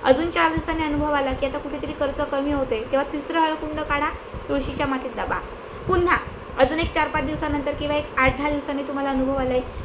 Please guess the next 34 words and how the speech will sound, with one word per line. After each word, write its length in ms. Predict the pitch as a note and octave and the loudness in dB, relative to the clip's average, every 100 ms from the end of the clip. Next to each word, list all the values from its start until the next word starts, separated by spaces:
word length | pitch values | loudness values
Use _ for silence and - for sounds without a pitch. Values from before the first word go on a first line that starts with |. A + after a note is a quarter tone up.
| - | -2
की 60 | C#4 | 4
आता 220 | C4 B3+ | 4 4
माझ्या 240 | B3+ A#3+ B3 | 0 0 0
घरातली 320 | B3+ B3+ B3+ | 0 -2 0
परिस्थिती 420 | B3 B3 B3+ C4 | 0 0 -2 -2
सुधारली, 540 | B3+ A3+ A3+ A#3+ B3 B3 - - | -2 -4 -4 -4 -2 -2 -4 -6
सुधारलेली 540 | C4 B3 C4 C4 C4 | 0 2 2 2 2
आहे, 220 | B3 A#3+ G#3+ - - - | 2 2 0 -4 -12 -8
माझ्या 200 | A3 B3 | -2 0
घरात 260 | B3 A#3+ | 0 -4
पैसा 220 | A3 A#3 A#3+ | -4 -2 -2
येत 440 | - B3 C4 - | -2 2 2 0
चाललाय, 320 | B3+ A#3 A3+ | -4 0 0
बरकत 460 | G#3+ A3+ - C4+ C4 | 0 -4 -4 -4 0
येत 140 | C4 | 0
आहे, 180 | A#3+ A#3 | 2 -2
तेव्हा 440 | A3 - - D#4 | -4 -10 -4 -2
चौथा 320 | E4+ - - F4+ | 0 -2 -2 0
हळकुंड 360 | E4 D#4+ D4 | -2 -2 -4
काढा. 260 | C#4+ C4 B3 - - - | -2 -2 -4 -6 -12 -6
म्हणजे 200 | - D4+ | -2 0
जसं 380 | F4 D#4+ - E4 | 2 2 4 0
जसं 120 | E4 | 0
तुमच्या 320 | E4+ D#4 D4+ D4+ | -2 -4 -4 0
घरामध्ये 360 | D4+ D4 D4 | 0 0 0
धन 320 | B3 B3+ C4+ C4 | 2 4 4 2
येत 200 | B3+ B3+ | 2 0
जाईल, 220 | A#3+ A3+ A3+ | 0 0 0
जशी 220 | A#3+ A#3+ | 0 0
जशी 280 | C4+ C4+ C4 | -2 -4 -4
तुमची 220 | B3+ B3+ | -6 -4
प्रगती 420 | C4+ B3 A#3 A3+ | 0 0 0 -2
होत 260 | A#3 A#3+ A#3+ | 2 2 2
जाईल, 220 | A#3 G#3+ | 0 -2